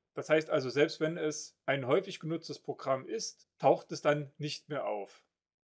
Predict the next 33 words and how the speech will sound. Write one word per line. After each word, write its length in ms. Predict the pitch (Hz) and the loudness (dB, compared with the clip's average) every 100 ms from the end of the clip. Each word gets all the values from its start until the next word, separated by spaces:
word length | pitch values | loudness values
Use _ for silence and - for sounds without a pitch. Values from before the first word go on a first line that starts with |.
| _ | _
Auf 140 | 127 - | -10 -6
diese 260 | 160 156 | -2 4
Art 120 | 151 151 | 4 4
und 140 | 131 | 0
Weise 280 | 147 151 143 | 4 2 2
kann 240 | 127 139 | 0 0
man 420 | 147 143 139 135 - - | 2 0 -2 -6 -8 -8
diese 280 | 165 135 139 | -4 0 2
Ansicht 440 | 160 208 190 - | 2 -2 -6 -8
hier 160 | - 170 | -4 -4
mit 140 | 156 | -2
den 100 | 139 | -2
meistverwendeten 640 | 123 156 - 147 143 143 127 | 0 0 -2 -4 -2 -4 -8
Programmen 600 | 131 - 135 151 156 - | -10 -4 -4 -2 -6 -10
etwas 520 | 139 - 131 131 - - | -14 -6 -6 -6 -8 -4
konfigurieren. 880 | 143 139 143 127 117 120 117 92 - _ _ _ | -4 -4 -8 -6 -4 -2 -2 -6 -16 _ _ _
In 100 | 139 | -10
dieser 220 | 131 120 | -8 -8
Sprungliste 760 | 107 - 143 165 185 185 175 160 _ | -8 -4 -2 -2 -4 -6 -8 -8 _
haben 240 | - 147 147 | 0 0 0
Sie 160 | 135 | -4
aber 180 | 131 127 | -4 -2
auch, 300 | 139 165 170 _ _ | -2 -2 -4 _ _
wie 100 | 170 | -10
Sie 140 | 135 120 | -8 -8
sehen, 440 | 120 131 175 180 - | -6 -4 -6 -10 -6
die 120 | 143 | -4
zuletzt 420 | - 143 147 - | -2 -2 -2 -6
verwendeten 640 | - 131 143 147 - 147 | -8 -6 -4 -6 -6 -8
Dateien 600 | 143 185 - 135 147 123 | -6 -4 0 0 0 -4
dieser 440 | - 113 110 107 92 _ _ _ | -12 -10 -6 -6 -8 _ _ _
Anwendung. 680 | 123 127 113 113 107 107 104 _ _ _ _ _ _ - | -4 -2 -6 -8 -10 -12 -14 _ _ _ _ _ _ -6
Und 320 | 147 - | -6 -6